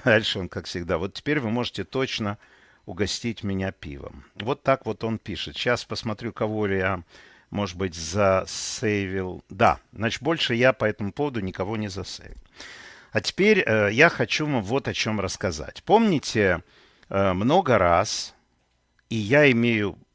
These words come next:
право, я не трогаю журналистов, я вам говорил, что Дудь — это такой феномен нашего времени, э, человек, э, в которого влюбились женщины, зауважали мужчины, может, и влюбились, я не знаю,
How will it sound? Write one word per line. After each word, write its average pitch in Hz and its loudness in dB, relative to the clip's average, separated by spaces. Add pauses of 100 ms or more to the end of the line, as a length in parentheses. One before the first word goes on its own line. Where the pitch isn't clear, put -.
(180)
право, 90 4
я 127 8
не 113 2
трогаю 90 -2
журналистов, 113 -4 (320)
я 160 10
вам 156 8
говорил, 110 0
что - -4
Дудь — 117 -4
это 87 0 (320)
такой - -4
феномен 98 0
нашего 85 -6
времени, 156 -2 (480)
э, 98 2
человек, 135 2
э, 95 -2
в - -20
которого 104 -2
влюбились 95 -6
женщины, 135 0
зауважали 98 0
мужчины, 123 -4
может, 104 -4
и - -8
влюбились, 110 -6
я 92 -6
не 87 -6
знаю, 139 0